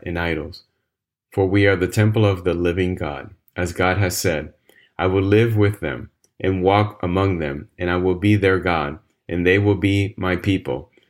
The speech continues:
Therefore, come out from them and be separate. Touch no unclean thing, says the Lord, and I will receive you. And I will be a father to you,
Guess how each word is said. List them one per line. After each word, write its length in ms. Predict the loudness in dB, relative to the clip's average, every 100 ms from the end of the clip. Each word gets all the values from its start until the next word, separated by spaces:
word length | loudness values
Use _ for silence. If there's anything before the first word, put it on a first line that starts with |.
| _ 0
Therefore, 420 | 2 4 2 2
come 220 | 2 2
out 220 | 2 0
from 340 | -6 0 0 2
them 360 | 0 0 -4 -10 _
and 160 | -8 -4
be 100 | -4
separate. 600 | -2 -2 -2 -4 -8 -10 _ _ _ _ _ _ _ _ _
Touch 280 | 0 0 0
no 320 | 2 4 2
unclean 480 | 0 -2 0 0 0
thing, 380 | 0 0 0 -4 _ _ _ _ _ _ _ _
says 340 | -2 0 0 0
the 100 | -2
Lord, 460 | 0 0 -4 -8 _ _ _ _ _ _ _ _ _
and 160 | -4 0
I 120 | 2
will 200 | 2 2
receive 440 | 2 -2 2 0 0
you. 260 | -6 -10 -18 _ _ _ _ _ _ _ _ _
And 480 | 2 2 2 -2 -8 _ _ -2
I 100 | 0
will 220 | 2 0
be 420 | 2 2 0 -4
a 120 | -8
father 440 | -6 0 0 2 0
to 180 | -2 -4
you, 340 | -2 -4 -6